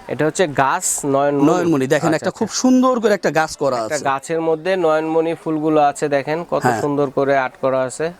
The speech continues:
Speaker 1: অসাধারণ। পিছনের পাটটা দেখি একটু এটা ভাইয়া।
Speaker 2: এই যে ব্যাক পার্টটা খুব
Speaker 1: এটা হচ্ছে
Speaker 2: নিখুঁতভাবে
Speaker 1: ব্যাক,
Speaker 2: ফিনিশিং করা।
Speaker 1: নিখুঁতভাবে কাজ
Speaker 2: গায়ে
Speaker 1: করা।
Speaker 2: লাগবে না, হান্ড্রেড পার্সেন্ট
Speaker 1: একদম।
Speaker 2: গ্যারান্টি থাকবে।
Speaker 1: গায়ে বাজবে না, চাইলে
Speaker 2: এই যে।
Speaker 1: অলংকার পরে শুয়ে থাকতে পারবেন,
Speaker 2: এই যে।
Speaker 1: অলংকারও বাজবে না।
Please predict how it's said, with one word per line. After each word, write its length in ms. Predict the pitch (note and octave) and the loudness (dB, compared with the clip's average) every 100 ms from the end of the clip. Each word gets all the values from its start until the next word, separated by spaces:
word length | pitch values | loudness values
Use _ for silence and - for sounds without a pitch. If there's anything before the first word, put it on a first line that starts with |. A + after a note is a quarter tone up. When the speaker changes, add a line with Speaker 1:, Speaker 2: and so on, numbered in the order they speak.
| - | -10
Speaker 1:
অসাধারণ। 460 | B2+ C3+ B2+ D3+ E3 - | -4 -2 0 0 -2 -6
পিছনের 300 | D3+ D#3 D3 | 0 2 2
পাটটা 240 | C#3+ D3+ | 0 0
দেখি 220 | C3+ B2+ | -4 -4
একটু 160 | C#3+ C#3+ | -4 -4
এটা 180 | C3+ C3+ | -2 0
ভাইয়া। 180 | C#3+ | 2
Speaker 2:
এই 120 | D3+ C3+ | 2 2
যে 120 | B2 | 2
ব্যাক 160 | C#3 - | 0 0
পার্টটা 260 | D3 - B2+ | -4 -2 -6
খুব 180 | - D#3+ | -4 0
Speaker 1:
এটা 100 | D#3 | 2
হচ্ছে 220 | C#3 F3+ | 2 2
Speaker 2:
নিখুঁতভাবে 320 | F#3+ D#3 E3 | 2 2 0
Speaker 1:
ব্যাক, 100 | C3 | 2
Speaker 2:
ফিনিশিং 340 | - C#3 C#3 | -2 0 0
করা। 220 | C#3+ A#2+ D3+ | 0 0 0
Speaker 1:
নিখুঁতভাবে 480 | D3+ D3 C3+ C3 | 0 0 0 0
কাজ 100 | B2 | 2
Speaker 2:
গায়ে 200 | D3+ E3+ | 2 2
Speaker 1:
করা। 80 | F3 | 0
Speaker 2:
লাগবে 240 | D#3 C3 A#2+ | -2 -2 -6
না, 140 | G2 - _ | -6 -14 _
হান্ড্রেড 320 | - D#3+ F3+ | -4 0 0
পার্সেন্ট 260 | E3 C#3 D3+ | 0 0 0
Speaker 1:
একদম। 40 | |
Speaker 2:
গ্যারান্টি 300 | C3 B2+ A#2 | 2 0 -2
থাকবে। 200 | B2 A#2+ | -4 -6
Speaker 1:
গায়ে 260 | A2+ C3 C#3 | -2 -2 0
বাজবে 320 | C3 A#2 A2 | -2 -2 -4
না, 160 | C#3 E3 | -2 -2
চাইলে 300 | D#3 C#3+ C#3+ | 0 0 0
Speaker 2:
এই 60 | |
যে। 80 | - | 0
Speaker 1:
অলংকার 520 | C#3+ E3 F3 F3 F3 | 2 2 2 2 0
পরে 280 | E3 E3+ E3 | 0 0 0
শুয়ে 220 | D3+ D#3+ | -2 -4
থাকতে 260 | D3+ D3+ D#3+ | -4 -4 -2
পারবেন, 320 | D3+ C#3+ E3+ | 0 0 -2
Speaker 2:
এই 20 | |
যে। 120 | A#3 - | -2 -2
Speaker 1:
অলংকারও 520 | C3+ C#3+ A#2 C#3 C3 | 0 0 0 0 2
বাজবে 340 | B2+ A#2+ A2 | 0 -4 -8
না। 160 | G2+ | -8